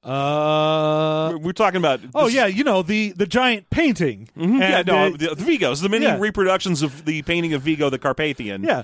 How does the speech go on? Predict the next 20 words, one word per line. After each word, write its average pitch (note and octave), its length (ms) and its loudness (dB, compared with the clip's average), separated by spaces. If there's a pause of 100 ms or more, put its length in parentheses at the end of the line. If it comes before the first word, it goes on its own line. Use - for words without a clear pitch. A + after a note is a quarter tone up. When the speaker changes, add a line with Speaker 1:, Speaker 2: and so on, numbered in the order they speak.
Speaker 1:
he's F#3 260 -2
Speaker 2:
Uh, B2+ 300 2
Speaker 1:
Vigo. D3 640 -2 (760)
<laughs> - 800 -20
Everything F#3 420 -2
you're F3 100 2
doing D3+ 360 0
is C3+ 140 -4
bad. A2+ 280 -2 (260)
I D3+ 80 -2
want D3 240 -2
you D#3 60 -10
to D#3+ 120 -4
know C#3+ 160 0
this. C3 380 -6
<laughs> - 40 -8 (1600)
Speaker 2:
No, E3+ 180 2
the E3 240 -4
Vigos A#3 240 0
were F#3 440 0